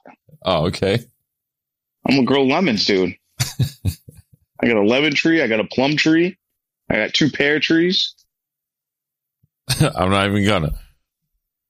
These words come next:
Speaker 2: Don't. I'm hungry. I want some food.
Speaker 1: <laughs>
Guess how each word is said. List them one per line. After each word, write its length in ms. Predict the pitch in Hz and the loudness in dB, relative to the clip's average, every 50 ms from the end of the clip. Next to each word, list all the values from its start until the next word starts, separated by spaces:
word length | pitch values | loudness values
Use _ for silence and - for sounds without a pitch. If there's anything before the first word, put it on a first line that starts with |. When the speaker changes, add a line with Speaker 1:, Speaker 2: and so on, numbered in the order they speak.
| _ _ _ _ _ _ _ - | _ _ _ _ _ _ _ -2
Speaker 2:
Don't. 300 | 95 104 120 160 156 - - _ _ _ - | 0 0 0 0 -2 -4 -6 _ _ _ -4
I'm 120 | 101 113 | -2 0
hungry. 340 | 143 156 220 214 127 - - - - | 2 2 2 2 0 -2 -4 -4 -2
I 40 | - | 0
want 120 | 98 117 | 0 2
some 120 | 113 135 127 | 2 2 0
food. 580 | 143 - - 233 - 143 - - - 110 104 - | 0 -2 -2 -2 -2 -2 -2 -2 -2 -2 -2 -2
Speaker 1:
<laughs> 40 | - | -4